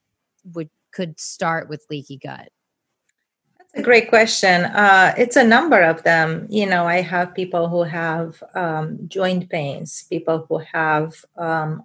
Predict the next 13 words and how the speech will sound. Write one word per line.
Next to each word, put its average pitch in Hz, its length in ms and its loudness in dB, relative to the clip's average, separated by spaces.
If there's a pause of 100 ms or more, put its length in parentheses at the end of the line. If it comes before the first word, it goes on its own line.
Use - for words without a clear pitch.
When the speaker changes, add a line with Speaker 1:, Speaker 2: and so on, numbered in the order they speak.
Speaker 2:
autoimmune 175 640 -4
conditions, 147 1000 -8 (120)
headaches, 185 760 0 (360)
skin 220 480 2
issues, 151 800 -4 (120)
um, 156 460 -2 (560)
and, 165 460 0
uh, 170 380 0
you 175 100 -4
know, 165 180 -2
the 175 120 4
list 185 320 -4
can, 175 500 0